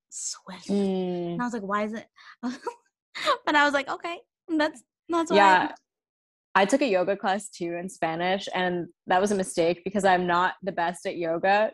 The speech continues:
Speaker 2: So then having <laughs> to follow along in Spanish, I was, like, so lost. But
Speaker 1: I get so,
Speaker 2: it's
Speaker 1: like,
Speaker 2: a good way.
Speaker 1: I get, like, social anxiety 'cause I used to do this, like,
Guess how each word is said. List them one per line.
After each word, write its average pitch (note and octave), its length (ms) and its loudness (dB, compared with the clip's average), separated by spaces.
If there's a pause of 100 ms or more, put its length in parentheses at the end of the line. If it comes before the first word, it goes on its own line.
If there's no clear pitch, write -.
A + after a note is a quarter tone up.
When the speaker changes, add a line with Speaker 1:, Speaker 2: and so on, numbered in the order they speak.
Speaker 2:
So - 180 -4
then G3 200 0
having G3 400 0
<laughs> - 160 -6
to F4+ 80 8
follow A3+ 440 2
along G3+ 300 -4
in G3+ 180 -12
Spanish, F3+ 500 -4
I F#3 100 -2
was, E3+ 200 -6
like, E3 260 -2
so E3+ 260 -2
lost. - 600 -6
But - 140 2
Speaker 1:
I A#3 80 2
get C4 240 0
so, A#3 300 4
Speaker 2:
it's B3 60 8
Speaker 1:
like, B3 180 6
Speaker 2:
a - 40 -6
good G#3 140 2
way. E3+ 240 0 (260)
Speaker 1:
I A3+ 80 2
get, A3+ 180 0
like, C4 160 -2
social G#3 460 -2
anxiety F#3 560 -2
'cause G3 220 -6
I F#3+ 60 -2
used F3+ 320 -6
to G3+ 100 -4
do G3 140 -2
this, F#3+ 180 0
like, E3+ 200 -4